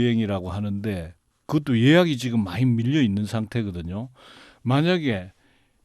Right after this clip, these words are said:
이 정도 되는 그 스타쉽이 뜨면은 오십 명, 백 명 태우고 달을 선회하거나 달까지 갔거나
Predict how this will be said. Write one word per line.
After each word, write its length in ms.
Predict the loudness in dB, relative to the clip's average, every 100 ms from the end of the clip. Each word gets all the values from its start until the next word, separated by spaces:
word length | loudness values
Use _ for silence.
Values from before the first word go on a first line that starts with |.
| -8
이 200 | -4 0
정도 1200 | 2 4 4 2 2 2 2 2 0 -2 -6 -10
되는 600 | -8 -2 0 2 0 -2 -8
그 480 | -10 -8 -6 -8 -10
스타쉽이 680 | -16 -8 -6 -4 -4 -4 -4 -6
뜨면은 540 | -6 -4 -4 -4 -6 -12 _ -2
오십 300 | -2 2 4
명, 260 | 4 2
백 160 | 0 0
명 240 | 2 2 -2
태우고 560 | -6 -4 -4 -4 -8 -12 _
달을 380 | -2 0 2 2
선회하거나 840 | 0 -2 0 0 0 0 -2 -2
달까지 500 | 0 -2 2 2 2
갔거나 500 | 0 0 -2 0 -2